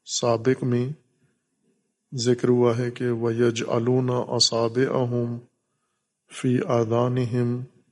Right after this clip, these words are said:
حَذَرَ الْمَوْتِ، کہ جب اس مثال کے اندر پیش کیا ہے کہ انسان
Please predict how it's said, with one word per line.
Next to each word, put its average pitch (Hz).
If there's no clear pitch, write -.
حَذَرَ 117
الْمَوْتِ، 113
کہ 117
جب 117
اس -
مثال 120
کے 120
اندر 117
پیش 131
کیا 123
ہے 117
کہ 117
انسان 113